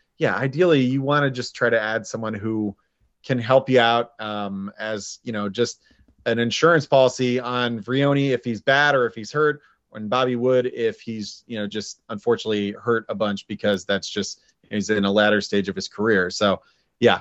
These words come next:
I agree with you. I'm totally agree. They, they, that's where they should go, you know, and, and again, un-, unless, like,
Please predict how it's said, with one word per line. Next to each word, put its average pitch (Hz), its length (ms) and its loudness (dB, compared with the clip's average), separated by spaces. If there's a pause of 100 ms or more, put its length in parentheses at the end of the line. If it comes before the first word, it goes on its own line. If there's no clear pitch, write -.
I 175 120 6
agree 170 180 6
with 135 140 4
you. 101 160 -4
I'm 117 180 -4
totally 131 300 4
agree. 104 220 -4
They, 113 200 -2
they, 120 220 4
that's 131 280 0
where 135 100 0
they 123 120 -2
should 110 200 -12
go, 127 320 4 (280)
you 117 100 -8
know, 107 140 -6
and, 123 240 -6
and 127 160 -2
again, 123 300 4
un-, 120 160 -6
unless, 135 380 -2
like, 120 180 -4